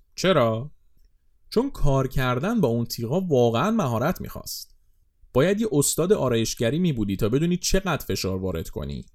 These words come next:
کی پوستو بکشی، چقدر پوستو بکشی، چجوری دستتو حرکت بدی. لوازم اصلاح مثل صابون و تیغ و وسایل تیز کردن تیغ هم فقط دست آرایشگرا بود و مردم عادی نداشتنشون.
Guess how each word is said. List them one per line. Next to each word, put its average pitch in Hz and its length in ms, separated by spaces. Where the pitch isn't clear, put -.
کی 175 260
پوستو 135 400
بکشی، - 640
چقدر 165 420
پوستو 107 320
بکشی، 87 540
چجوری 120 360
دستتو 143 360
حرکت 95 440
بدی. 60 360
لوازم 143 480
اصلاح 165 380
مثل 185 200
صابون 123 720
و 151 120
تیغ 160 480
و 139 180
وسایل 117 420
تیز 117 260
کردن 120 380
تیغ 175 200
هم 175 120
فقط 156 440
دست 180 260
آرایشگرا 113 680
بود 175 180
و 175 340
مردم 120 420
عادی 123 320
نداشتنشون. 123 880